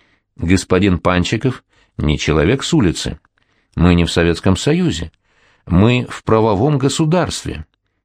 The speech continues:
И права свои господин Панчиков знает. Так?» «Так», сказал Семён Семёныч.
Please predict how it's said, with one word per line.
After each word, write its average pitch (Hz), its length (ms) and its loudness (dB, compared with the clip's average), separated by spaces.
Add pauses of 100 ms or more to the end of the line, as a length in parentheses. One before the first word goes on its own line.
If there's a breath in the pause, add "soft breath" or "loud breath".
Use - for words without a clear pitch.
(120)
И 110 240 2
права 165 420 0
свои 90 380 0
господин 92 460 0
Панчиков 143 680 -2
знает. 92 640 0 (300)
Так?» 190 280 -4 (840)
«Так», 90 360 -2 (460)
сказал 82 300 0
Семён 82 300 0
Семёныч. 78 440 -2